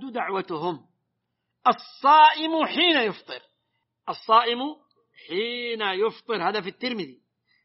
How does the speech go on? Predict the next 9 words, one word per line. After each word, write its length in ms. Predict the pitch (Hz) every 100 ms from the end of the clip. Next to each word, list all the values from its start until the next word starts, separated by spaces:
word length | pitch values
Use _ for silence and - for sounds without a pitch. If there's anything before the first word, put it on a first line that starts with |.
| -
وعند 340 | 190 208 277
الإمام 440 | 262 262 262 262 277
أحمد: 340 | 220 269 294 _ -
"والصائم 920 | 214 - _ - 269 262 311 294 -
حتى 500 | - 359 - 302 240
يفطر"، 400 | 180 - 127 104 _ _ _ _ _ _ _ _ _ 180
الصائم 680 | - - 233 240 254 262 - _ _ _ _ -
حتى 480 | - 247 - 269
يفطر. 380 | 277 208 - 123